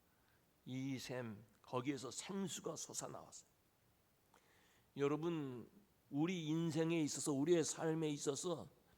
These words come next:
마르지 아니하는 샘은 무엇일까요? 그 샘은 우리의 삶의 근원인 하나님인 줄로 믿습니다.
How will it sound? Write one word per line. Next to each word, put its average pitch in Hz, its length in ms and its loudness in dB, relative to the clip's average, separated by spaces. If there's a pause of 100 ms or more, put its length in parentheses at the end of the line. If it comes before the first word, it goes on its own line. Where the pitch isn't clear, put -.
마르지 147 640 4
아니하는 139 480 0
샘은 143 540 -2 (200)
무엇일까요? 135 800 -2 (1400)
그 127 200 -2
샘은 123 540 -4
우리의 123 340 0
삶의 123 640 -4
근원인 127 720 2 (320)
하나님인 139 760 -2
줄로 120 520 -2
믿습니다. 117 800 -4